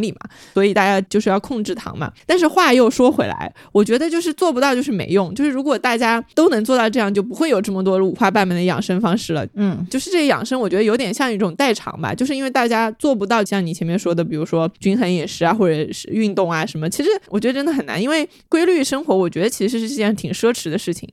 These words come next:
Speaker 1: 就是我回看自己在工作的时候，我是真的没有办法规律哎，因为我就只能点那些外卖，因为便宜的外卖它可能就是比较油腻，但是贵的外卖它就相对是比较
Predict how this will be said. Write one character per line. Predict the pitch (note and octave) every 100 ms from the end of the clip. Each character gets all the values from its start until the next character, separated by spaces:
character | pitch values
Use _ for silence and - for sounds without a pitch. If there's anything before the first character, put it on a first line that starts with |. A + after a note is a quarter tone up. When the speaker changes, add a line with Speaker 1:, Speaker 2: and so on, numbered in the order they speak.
| -
Speaker 1:
就 | E4+
是 |
我 | E4 A3+
回 | F3+
看 | D4+ C4+
自 | C#4+
己 |
在 | F#3+ G#3
工 | A3+ B3+
作 | B3
的 | G#3
时 | -
候， | G3 D#3 - - -
我 |
是 | C#4
真 | D#4+ F#4+
的 | G4
没 | A3+
有 | G#3
办 | A3+
法 | F3+
规 | F3+ F3
律 | F3 A2+
哎， | - - _ _ _
因 | C#4
为 | E4
我 | A3
就 | A3+
只 | F4+ G3+
能 | F#3+ B3+
点 | G#3+
那 | D3+
些 | - F#3+
外 | F#3
卖， | F3 G3+
因 |
为 | D#4
便 | - F#3
宜 | G#3
的 | B3
外 | A#3
卖 | G#3+ G3+
它 | -
可 | B3
能 | F3
就 | G3+
是 | E4 G3 A#2+ _
比 | E3
较 | F3
油 | F3 C#3+
腻， | F3 D#3+ -
但 | B3
是 | C#4+
贵 | D#4+ C4+
的 | A#3
外 | A3
卖 | A3
它 | C4+
就 | B3+
相 | A3+
对 | A3
是 | -
比 | F#3+
较 | -